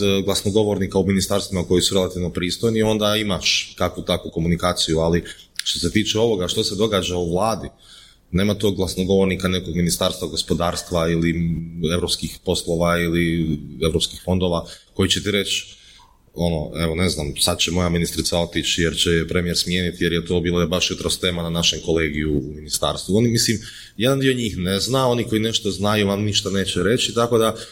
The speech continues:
osuđen si na stranačke izvore, unutarstranačke izvore koji žele napakostiti već nekom.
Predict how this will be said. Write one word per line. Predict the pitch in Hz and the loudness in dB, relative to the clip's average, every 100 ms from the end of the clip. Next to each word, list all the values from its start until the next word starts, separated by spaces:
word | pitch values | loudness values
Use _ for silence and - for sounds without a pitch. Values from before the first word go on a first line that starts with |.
| - | -4
osuđen | 107 110 110 110 | -4 -2 -2 0
si | 104 107 | 0 2
na | 104 104 | 2 0
stranačke | 101 101 117 101 - 98 | 0 0 0 0 2 2
izvore, | 113 117 113 107 | 2 2 2 2
unutarstranačke | 110 92 92 98 104 95 - 98 | 0 0 -2 2 2 2 2 2
izvore | 110 127 120 - - - | 4 2 2 -2 -10 0
koji | 117 113 | 2 2
žele | 117 123 | 0 0
napakostiti | 113 110 113 110 101 98 82 | -2 -2 -2 -2 -4 -4 0
već | 98 95 - | 2 2 0
nekom. | 85 - - | 0 -2 -10